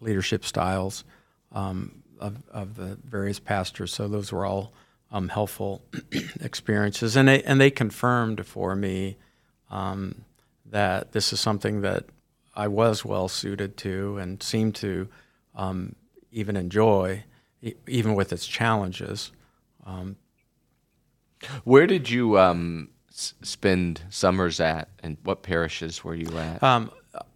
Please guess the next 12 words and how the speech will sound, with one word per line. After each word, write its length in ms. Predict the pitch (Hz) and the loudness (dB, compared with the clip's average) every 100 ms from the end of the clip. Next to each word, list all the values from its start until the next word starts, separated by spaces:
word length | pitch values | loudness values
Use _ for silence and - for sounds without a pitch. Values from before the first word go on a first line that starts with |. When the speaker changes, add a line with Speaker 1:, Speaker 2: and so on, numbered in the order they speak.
| - - | -20 -8
Speaker 1:
the, 300 | 123 113 107 | 0 2 4
uh, 320 | 104 98 95 - - _ _ _ _ _ _ _ _ | 4 4 0 -6 -18 _ _ _ _ _ _ _ _
the 100 | 120 | -20
first 320 | 110 - 175 - | -4 2 2 4
summer 300 | 120 110 104 | 4 4 4
was 160 | 104 | 2
at 80 | 104 | -2
Saint 240 | - 123 110 | 0 0 0
Paul's 320 | 120 113 104 | 2 4 2
in 60 | 104 | 0
Westerville 760 | 107 113 - 98 101 95 104 | 0 0 -2 -4 -2 0 -2
with, 240 | 104 98 | -4 -6